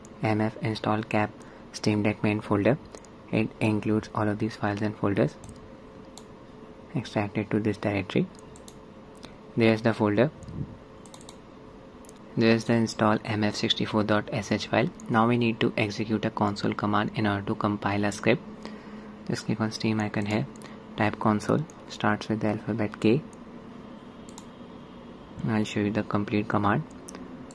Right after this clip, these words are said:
Open a text editor. This line of text will be the same for both of us. I'll give it in the description of the video. Just copy it from there and paste it here. Now at the end of the line, just press the space bar key.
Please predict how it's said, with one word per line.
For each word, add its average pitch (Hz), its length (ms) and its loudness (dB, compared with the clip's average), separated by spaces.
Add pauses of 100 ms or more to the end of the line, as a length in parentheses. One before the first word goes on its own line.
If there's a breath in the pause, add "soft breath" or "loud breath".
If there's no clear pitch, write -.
Open 120 220 2
a 117 80 0
text 113 320 2
editor. 110 320 4 (1300 loud breath)
This 131 240 6
line 127 160 8
of 131 160 4
text 123 240 4
will 117 140 6
be 120 120 6
the 117 140 4
same 113 240 6
for 113 160 4
both 107 240 4
of 104 160 2
us. 117 200 4
I'll 110 180 2
give 110 160 4
it 110 100 4
in 110 120 2
the 110 60 2
description 110 540 -2
of 104 140 2
the 107 80 2
video. 107 320 6 (480 loud breath)
Just 120 260 0
copy 110 360 4
it 110 100 0
from 113 180 2
there 110 220 4
and 113 180 2
paste 107 280 4
it 104 100 2
here. 120 180 6 (640 loud breath)
Now 113 220 4
at 113 180 2
the 123 60 6
end 113 160 6
of 110 80 4
the 117 120 4
line, 117 260 6 (280)
just 120 280 2
press 110 180 2
the - 140 -4
space 110 300 2
bar 107 180 4
key. 139 240 6